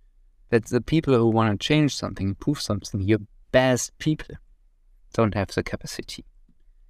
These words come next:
And telling somebody, "Oh, go the extra mile," they already went three or four times the extra mile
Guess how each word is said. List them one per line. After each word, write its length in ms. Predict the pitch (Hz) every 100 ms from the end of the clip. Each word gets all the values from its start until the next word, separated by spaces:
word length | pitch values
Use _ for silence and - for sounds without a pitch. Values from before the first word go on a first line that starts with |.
| _ _ _ _ _
And 300 | 135 139 131 -
telling 360 | - 185 214 170
somebody, 680 | - 135 120 120 127 147 - _
"Oh, 340 | 156 196 160 143
go 260 | 131 147
the 140 | 135 120
extra 340 | 156 - 135
mile," 240 | 143 151
they 160 | 123 135
already 600 | - 214 208 180 175 170
went 460 | 165 185 185 123 -
three 380 | - - 156
or 100 | 127
four 220 | - 131 123
times 340 | - 143 98
the 100 | -
extra 320 | - - 104
mile 300 | 107 90 -